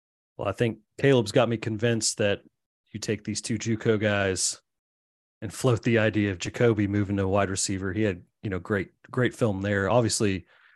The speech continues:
sky-high potential at defensive back, but a fantastic athlete for wide receiver as well.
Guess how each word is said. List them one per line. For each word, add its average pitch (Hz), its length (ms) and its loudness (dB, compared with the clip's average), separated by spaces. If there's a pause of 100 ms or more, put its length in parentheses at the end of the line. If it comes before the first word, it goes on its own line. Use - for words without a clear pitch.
(180)
sky-high 110 480 2
potential 107 440 -4
at 95 80 -6
defensive 101 460 -4
back, 101 340 0
but 92 180 -2 (200)
a - 40 -20
fantastic 101 640 -2
athlete 95 440 -4
for 95 140 -8
wide 95 220 -4
receiver 95 420 -4
as 87 160 -6
well. 95 380 -2